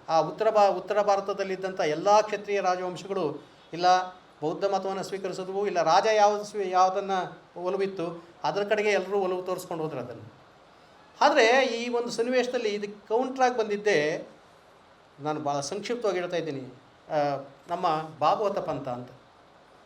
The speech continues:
ಬಹುಶಃ ಪಂಚವೀರರ ಆರಾಧನೆ ಎಂಬತಕ್ಕಂಥದ್ದು ಏನಿದೆ ಅಲ್ಲಿಂದ ಸಂಕರ್ಷಣ ಮೊಟ್ಟ ಮೊದಲ ದೇವರು. ಆ ಸಂಕರ್ಷಣದಿಂದ ಆರಂಭ ಆಗಿ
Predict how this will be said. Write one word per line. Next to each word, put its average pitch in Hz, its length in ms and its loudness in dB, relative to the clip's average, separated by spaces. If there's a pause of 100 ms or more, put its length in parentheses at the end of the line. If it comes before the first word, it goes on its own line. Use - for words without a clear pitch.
(600)
ಬಹುಶಃ 165 480 2 (160)
ಪಂಚವೀರರ 185 600 -2
ಆರಾಧನೆ 165 440 2
ಎಂಬತಕ್ಕಂಥದ್ದು 143 600 -8
ಏನಿದೆ 135 280 -6
ಅಲ್ಲಿಂದ 135 360 -8 (320)
ಸಂಕರ್ಷಣ 196 640 -4 (360)
ಮೊಟ್ಟ 156 200 -8
ಮೊದಲ 151 320 -4
ದೇವರು. 117 420 -12 (300)
ಆ 139 80 -2
ಸಂಕರ್ಷಣದಿಂದ 175 840 -4
ಆರಂಭ 156 380 -2
ಆಗಿ 131 400 -4